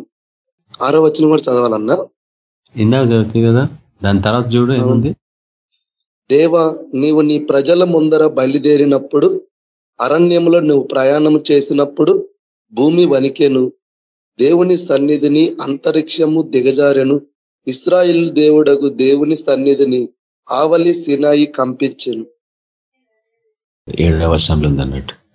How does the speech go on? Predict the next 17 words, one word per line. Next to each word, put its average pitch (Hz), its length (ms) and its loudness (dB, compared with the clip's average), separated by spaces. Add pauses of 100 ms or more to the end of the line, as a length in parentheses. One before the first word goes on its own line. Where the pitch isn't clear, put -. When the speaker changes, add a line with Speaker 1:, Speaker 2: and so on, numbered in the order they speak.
(640)
Speaker 2:
తెలుగులో. 143 380 -2 (1200)
కాబట్టి 98 540 0 (400)
దేవుని 113 280 2
యొక్క 110 180 -2
అధికారం 92 760 -2
అక్కడ 85 220 -2
ఎట్లా 80 360 -4
ఉందనేది 95 460 0
విషయం 82 280 -2
జ్ఞాపకం 78 380 -4
చేస్తాడు. 69 280 -8 (480)
ఆ 76 320 -4
అధికారాన్ని 92 800 0
మన 82 200 -2
చేతిలో 90 420 -2
పెడుతున్నాడు 73 460 -4
దేవుడు. 71 220 -4